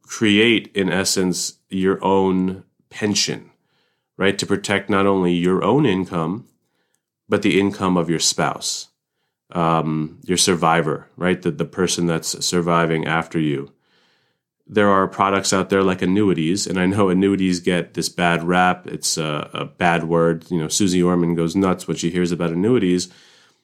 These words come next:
The truth is they have a place, right? In your toolbox, there are certain tools that are there and that you use for certain jobs. An annuity is one of them, and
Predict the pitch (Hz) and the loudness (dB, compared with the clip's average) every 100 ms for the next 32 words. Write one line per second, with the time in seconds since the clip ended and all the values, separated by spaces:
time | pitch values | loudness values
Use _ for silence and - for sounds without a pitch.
0 | - 107 - 143 143 143 143 107 107 101 | -6 -4 0 2 2 4 2 2 0 0
1 | 98 87 - 85 - - - - _ - | -2 -2 -8 -8 -6 -4 -6 -8 _ -4
2 | 98 110 90 95 92 92 _ _ _ - | 0 0 2 0 0 -6 _ _ _ -4
3 | 92 - 127 113 95 92 - - - _ | -2 0 0 2 2 2 -2 -12 -14 _
4 | _ _ _ - 90 87 87 - 110 92 | _ _ _ -4 0 0 0 0 0 -2
5 | 92 110 101 104 92 90 92 104 123 - | -6 -2 0 0 0 0 2 0 0 -6
6 | _ _ _ _ _ _ _ - 107 101 | _ _ _ _ _ _ _ -4 0 2
7 | 95 92 92 98 - 95 - 98 85 87 | 2 2 2 2 0 -2 0 -2 -2 -2
8 | 87 92 113 - - _ _ _ - 101 | 0 0 -2 -8 -14 _ _ _ -4 0
9 | 101 127 139 120 101 92 87 80 78 69 | 4 4 4 2 0 0 0 -2 -4 -6
10 | 73 - _ - 87 85 85 85 | -8 -16 _ -6 -2 0 0 -2